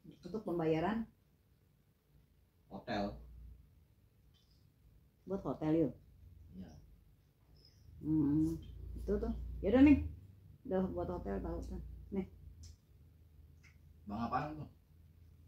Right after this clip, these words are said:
Speaker 1: Kan katanya punya Bang Neo, Bang apa itu?
Speaker 2: Iya, Bang penerimanya Bang apaan?
Speaker 1: Bang penerim-, penerima Bang apa? Sim Niaga. Sim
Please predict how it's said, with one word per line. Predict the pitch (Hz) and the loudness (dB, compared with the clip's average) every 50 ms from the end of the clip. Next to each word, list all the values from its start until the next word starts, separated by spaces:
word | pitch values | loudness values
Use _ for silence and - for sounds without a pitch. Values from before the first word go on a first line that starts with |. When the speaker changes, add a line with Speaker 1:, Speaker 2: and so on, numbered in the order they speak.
| - - - - - - - - - - - - - - - - | -20 -20 -20 -20 -20 -20 -20 -20 -20 -20 -20 -20 -20 -20 -20 -12
Speaker 1:
Kan | - 240 285 285 - 330 330 | -2 0 2 2 2 0 -2
katanya | - 214 220 262 269 269 269 - | -4 -6 -4 -2 -2 -2 -2 -4
punya | - 208 214 220 220 214 | -6 -2 0 2 2 2
Bang | 202 208 214 208 202 | 2 2 2 2 2
Neo, | 196 196 208 214 196 | 2 2 0 0 0
Bang | 185 180 165 | 0 0 0
apa | 156 160 - 190 180 | -2 -2 -4 -4 -8
itu? | 175 - 196 165 - - - _ _ _ _ | -8 -6 -8 -8 -10 -10 -16 _ _ _ _
Speaker 2:
Iya, | - 143 143 | -8 -4 -2
Bang | 135 - 127 120 | 0 0 0 0
penerimanya | 117 120 117 110 113 113 117 117 135 143 | -4 -4 -4 -4 -4 -4 -4 -4 -4 -4
Bang | - 101 196 196 | -2 -2 -2 -2
apaan? | 196 - - 107 117 110 | -2 -4 -6 -8 -8 -6
Speaker 1:
Bang | 117 180 185 202 | -2 0 0 2
penerim-, | 208 220 196 196 202 196 196 - - | 2 0 2 2 2 2 0 -2 -4
penerima | - 185 190 185 190 220 247 240 | 0 2 2 2 4 2 2 2
Bang | 202 185 190 | 2 0 0
apa? | 214 220 214 202 190 - _ _ _ _ _ _ _ _ _ _ _ _ _ _ _ _ - - - _ _ _ _ - _ _ - - - - _ _ - _ - - - - - - - _ _ _ _ | -2 -4 -6 -8 -10 -12 _ _ _ _ _ _ _ _ _ _ _ _ _ _ _ _ -20 -20 -20 _ _ _ _ -20 _ _ -20 -20 -20 -20 _ _ -20 _ -20 -20 -20 -20 -20 -20 -20 _ _ _ _
Sim | - 190 170 170 | -6 0 2 2
Niaga. | 170 170 175 175 190 - - - - _ _ _ _ _ _ _ _ - _ _ _ _ _ _ _ - - _ _ _ _ _ _ _ _ _ _ _ _ _ _ _ _ _ _ _ _ _ _ _ _ _ | 4 4 4 2 0 0 -2 -8 -20 _ _ _ _ _ _ _ _ -20 _ _ _ _ _ _ _ -20 -20 _ _ _ _ _ _ _ _ _ _ _ _ _ _ _ _ _ _ _ _ _ _ _ _ _
Sim | _ - 202 202 | _ 0 2 4